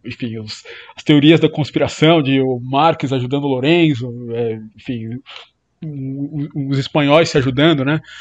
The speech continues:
O Fausto Gresini, ele fez isso com o Loris Capirossi em noventa na Austrália,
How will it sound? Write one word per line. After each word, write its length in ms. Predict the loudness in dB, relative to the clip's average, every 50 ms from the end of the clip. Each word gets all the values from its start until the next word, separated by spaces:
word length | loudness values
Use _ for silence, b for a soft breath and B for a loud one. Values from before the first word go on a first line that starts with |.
| B B B B B B _ -4
O 80 | -2
Fausto 320 | 0 2 2 2 2 0 0
Gresini, 340 | 2 4 4 4 2 0 2
ele 100 | 0 -2
fez 440 | -2 2 2 2 2 2 0 0
isso 340 | 2 4 4 4 2 0 -2
com 160 | 0 2 2
o 100 | 4 6
Loris 300 | 6 6 6 6 4 2
Capirossi 760 | 0 -2 -2 2 2 2 4 4 2 2 0 -4 -8 -10 -10 -12 _ _ _ _
em 180 | -6 -4 -2 0
noventa 540 | 2 4 4 4 4 2 2 2 2 0 -2
na 80 | -2
Austrália, 640 | -4 -6 -6 -4 -2 0 0 0 0 -2 -4 -8 -10